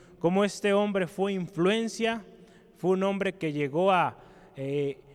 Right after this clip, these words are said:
a influir de tal manera en Esther,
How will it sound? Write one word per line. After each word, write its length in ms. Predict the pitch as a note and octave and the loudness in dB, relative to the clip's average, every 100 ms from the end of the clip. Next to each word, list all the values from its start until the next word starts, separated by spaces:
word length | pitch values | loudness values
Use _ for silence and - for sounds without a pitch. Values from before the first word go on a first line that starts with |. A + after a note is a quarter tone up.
| - - - _ _ _ _ _ _ _ _ _ _ _ - | -20 -20 -20 _ _ _ _ _ _ _ _ _ _ _ -2
a 120 | F#3+ | 0
influir 500 | F#3+ E3+ F3 B3 C#4+ | 0 0 0 2 0
de 120 | G#3 | -2
tal 260 | - A#3+ A#3 | 2 2 2
manera 440 | F#3+ G3 A#3 G#3+ | 0 0 -2 -2
en 100 | F#3 | -2
Esther, 680 | D#3 - - A3 F3+ - | -4 -6 -4 -2 -2 -6